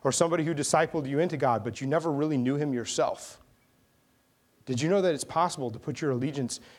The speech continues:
in things and status and tanks and fifteen million dollars worth of stuff and who you think you are, not realizing that it's only God who can save? Where is your allegiance? Today, this question is so important because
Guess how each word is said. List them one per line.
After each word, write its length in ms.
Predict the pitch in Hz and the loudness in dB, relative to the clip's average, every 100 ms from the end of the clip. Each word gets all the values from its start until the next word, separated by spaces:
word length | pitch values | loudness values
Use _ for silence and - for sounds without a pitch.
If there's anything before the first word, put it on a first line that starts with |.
| - | -8
in 140 | 127 | -6
things 460 | - 180 175 135 110 | -2 0 2 0 -2
and 120 | 107 | -4
status 600 | - - 156 156 117 - | -2 2 4 4 0 -6
and 140 | 98 | -8
tanks 440 | - 165 151 - 127 | -4 -2 -2 -4 -8
and 120 | 107 | -6
fifteen 400 | - - 165 151 | -6 -6 -4 -2
million 220 | 143 139 | 0 2
dollars 300 | 131 131 123 | 4 2 0
worth 180 | 139 107 | -2 -4
of 100 | 117 | -8
stuff 360 | - 165 135 - - - - | -2 0 0 -4 -20 -20 -4
and 140 | 131 117 | -2 0
who 160 | 160 | 0
you 180 | 156 151 | 0 -4
think 340 | - 185 - | -2 -2 -2
you 180 | 156 120 | -4 -4
are, 240 | 90 71 - _ _ _ _ _ _ _ _ - | -4 -6 -12 _ _ _ _ _ _ _ _ -2
not 220 | 131 120 | 2 4
realizing 460 | 139 135 120 117 110 | 2 4 2 0 -2
that 100 | 107 | -4
it's 140 | 104 | -6
only 320 | 127 127 117 | -6 -4 -4
God 320 | 110 107 98 | -4 -6 -6
who 80 | 107 | -10
can 160 | 104 98 | -12 -12
save? 360 | 98 98 - _ _ _ _ _ _ _ _ _ _ _ _ _ | -12 -12 -18 _ _ _ _ _ _ _ _ _ _ _ _ _
Where 220 | 110 170 | -2 -2
is 100 | 151 | 0
your 120 | 151 | -2
allegiance? 580 | 120 123 113 90 - - _ _ _ _ _ _ _ | -2 -4 -8 -12 -16 -20 _ _ _ _ _ _ _
Today, 260 | 139 143 175 | 2 4 4
this 160 | 151 | 0
question 480 | - 156 151 151 127 | 0 0 0 -2 -4
is 160 | 120 110 | -4 -4
so 300 | - 147 160 | 0 0 0
important 420 | 151 156 127 113 | -2 -4 -4 -8
because 640 | 117 - 175 110 110 - | -6 0 2 2 -4 -10